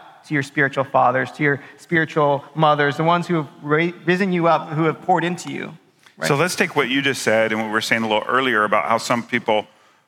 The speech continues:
Speaker 2: will choose only the words of Jesus. They'll say, uh, you know, "I'm a red letter Christian," or,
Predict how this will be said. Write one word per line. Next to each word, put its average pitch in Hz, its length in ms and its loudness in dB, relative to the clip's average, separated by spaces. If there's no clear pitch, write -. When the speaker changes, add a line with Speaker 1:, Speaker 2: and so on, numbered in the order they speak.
Speaker 2:
will 110 360 0
choose 123 340 -2
only 117 280 0
the 107 100 0
words 104 300 -2
of 98 100 -8
Jesus. 95 520 -4
They'll 101 180 -4
say, 98 320 0
uh, 92 80 -2
you 104 140 -4
know, 98 60 0
"I'm 101 100 -2
a 98 40 -2
red 98 180 0
letter 95 220 -2
Christian," 101 580 -4
or, 85 140 -6